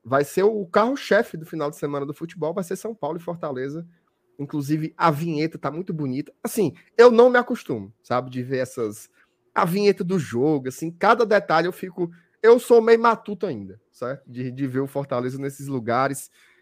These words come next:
É, eu sempre tenho uma emoçãozinha diferente quando eu vejo. Pô, imagina assim, o Brasil inteiro vai tá assistindo, é o jogo da Globo, tal. Tudo isso, pra mim, ainda é um atrativo diferente. Eu sou de, de,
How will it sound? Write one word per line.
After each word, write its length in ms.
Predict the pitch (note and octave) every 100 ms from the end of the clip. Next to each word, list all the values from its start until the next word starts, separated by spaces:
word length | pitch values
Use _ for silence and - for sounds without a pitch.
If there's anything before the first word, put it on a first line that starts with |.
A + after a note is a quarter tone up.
| _
É, 300 | B2+ C3 C3+
eu 80 | C3+
sempre 300 | - E3 E3+
tenho 240 | F3 E3+
uma 240 | E3+ E3 E3
emoçãozinha 760 | E3 E3 E3 F3 D#3 C3+ D#3+
diferente 560 | D#3 - D#3+ C#3 D3 -
quando 180 | D3+ D3+
eu 80 | C3
vejo. 360 | B2+ D3 D3 - _ _ _ _ _ -
Pô, 140 | G#3+
imagina 320 | F#3+ F3+ F#3
assim, 160 | F3+ E3
o 60 |
Brasil 280 | D3+ D#3+ D#3+
inteiro 240 | F#3+ F3 D#3
vai 120 | D#3
tá 100 | D3+
assistindo, 680 | D#3+ D3+ - C#3+ D#3+ D3 B2
é 20 |
o 80 | B2+
jogo 220 | C3+ C#3+
da 120 | D3+
Globo, 560 | A#2+ B2 C#3+ D#3 B2+ A#2
tal. 440 | - B2+ C3+ C#3 _ _ _
Tudo 280 | - F#3 E3+
isso, 220 | F3 -
pra 260 | - G#3+ G3+
mim, 320 | F#3 G3+ G#3+
ainda 280 | G#3+ G#3 F#3+
é 140 | F3+ F#3
um 160 | F#3+
atrativo 760 | F#3 F#3 E3+ - E3+ E3+ E3+ C#3 _ _ _ _ _ _ -
diferente. 600 | D#3+ F#3 A#3 F3 B2+ A2+
Eu 80 | D#3+
sou 160 | G#3+
de, 240 | F#3+ G#3 F3
de, 220 | C#3+ -